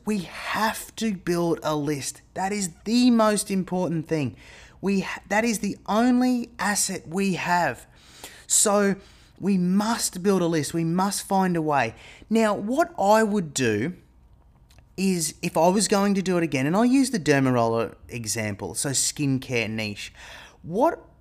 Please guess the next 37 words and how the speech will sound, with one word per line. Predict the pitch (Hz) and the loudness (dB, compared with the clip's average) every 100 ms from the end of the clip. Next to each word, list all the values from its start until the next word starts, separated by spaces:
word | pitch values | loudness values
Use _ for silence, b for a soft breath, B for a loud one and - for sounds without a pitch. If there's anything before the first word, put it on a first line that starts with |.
| _ _ - | _ _ -14
or | 107 98 | -8 -4
market, | 98 107 127 117 | 0 0 0 -4
I | - | -10
should | - 101 | -10 -8
say, | - 104 B B | -4 -4 B B
but | 170 | -4
what | 185 240 | 2 2
I | 311 | 4
would | 349 311 143 - | 4 2 0 -2
do | 160 156 117 117 151 B B B | 2 4 4 2 -2 B B B
is | 185 170 | -2 2
I | 185 | 2
would | 170 160 143 143 | 2 -2 -6 0
research | 165 220 208 - 170 - | 2 2 2 2 0 0
some | - 156 147 151 | -2 0 0 0
real | 180 240 262 | 2 2 0
pain | - 185 185 175 | -4 -2 0 -2
points | 165 151 120 - | -2 -4 -4 -6
around | 139 143 135 127 127 | -4 -2 0 0 0
using | 131 143 135 139 117 | -2 -2 0 -2 0
Dermarollers | 120 113 131 143 160 208 311 330 - | 0 0 0 0 0 -2 -4 -8 -10
for | 156 | -10
the | 135 | -10
people | - 135 120 131 90 | -6 -6 -4 -6 -8
that | 107 | -6
do | 127 | -4
use | 123 123 127 139 | -2 -4 -4 -4
them, | 233 262 B B B B B - | -6 -8 B B B B B -2
and | 220 214 | 2 2
then | 233 311 | 2 2
I | 359 | 2
would | 339 339 | 0 0
probably | 233 233 208 214 | -2 -2 -2 -4
do | 156 165 156 | -2 -2 -2
a | 143 | -2
Facebook | 127 - 127 165 190 - 202 202 | -8 -4 -2 0 -2 -6 -4 0
ad | 208 277 349 | 0 -2 -6